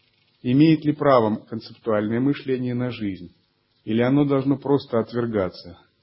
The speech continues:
В каком контексте можно использовать концепции? Всё это объект пристальной мананы.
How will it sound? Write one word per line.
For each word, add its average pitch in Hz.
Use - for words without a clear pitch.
В -
каком 151
контексте 170
можно 127
использовать 120
концепции? 98
Всё -
это 160
объект 131
пристальной 117
мананы. 92